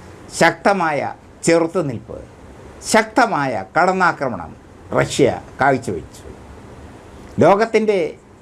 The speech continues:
വലിയ വൻശക്തിയാണ്, ലോകത്തിൽ വലിയ വൻശക്തിയാണ്, അമേരിക്കയെക്കാളും വലിയ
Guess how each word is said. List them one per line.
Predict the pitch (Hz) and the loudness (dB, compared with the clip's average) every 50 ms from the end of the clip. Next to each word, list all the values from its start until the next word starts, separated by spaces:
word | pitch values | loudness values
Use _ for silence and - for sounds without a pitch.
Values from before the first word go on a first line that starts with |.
| - - - - - 131 | -20 -20 -20 -8 -2 0
വലിയ | 139 156 190 240 262 247 214 160 - - - - - - - - - - - - - - - - - - - - - - - - - - 147 | 0 2 2 2 2 2 0 0 -4 -10 -20 -20 -20 -20 -20 -20 -20 -20 -20 -20 -20 -20 -20 -20 -20 -20 -20 -20 -20 -20 -20 -20 -10 -2 0
വൻശക്തിയാണ്, | 151 165 196 196 - 220 220 - - 165 143 123 101 85 - - 92 120 | 2 2 2 0 -2 -2 -4 -2 0 0 2 2 0 -2 -4 -2 2 4
ലോകത്തിൽ | 151 180 196 220 226 - 277 262 202 151 | 4 4 4 2 0 0 -2 -2 0 0
വലിയ | 151 175 226 294 320 269 247 | 0 2 2 2 2 2 0
വൻശക്തിയാണ്, | 247 240 220 220 190 196 - 156 127 117 117 117 | -2 -4 -4 -6 -6 -2 0 0 2 2 2 2
അമേരിക്കയെക്കാളും | 147 185 220 240 262 247 - 277 269 - 240 240 240 208 226 202 | 4 4 4 2 2 0 0 0 2 2 2 2 2 2 2 0
വലിയ | 196 202 202 | 2 2 2